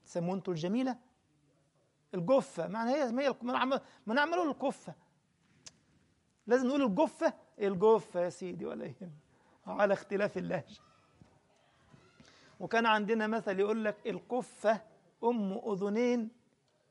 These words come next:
يحملها اثنان"، لأن بيبقى ليها يدين كده، ما ينفعش أشيلها لوحدي،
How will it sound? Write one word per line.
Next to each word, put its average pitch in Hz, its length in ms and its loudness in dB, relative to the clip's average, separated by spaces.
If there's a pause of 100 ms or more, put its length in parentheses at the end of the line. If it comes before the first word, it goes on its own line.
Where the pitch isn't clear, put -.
(640)
يحملها 202 540 -2
اثنان"، 196 460 -4 (720)
لأن 180 140 -8
بيبقى 180 160 -6
ليها 214 160 2
يدين 180 460 -2
كده، 160 300 -4 (260)
ما 180 60 -8
ينفعش 175 280 -2
أشيلها 220 200 2
لوحدي، 190 420 2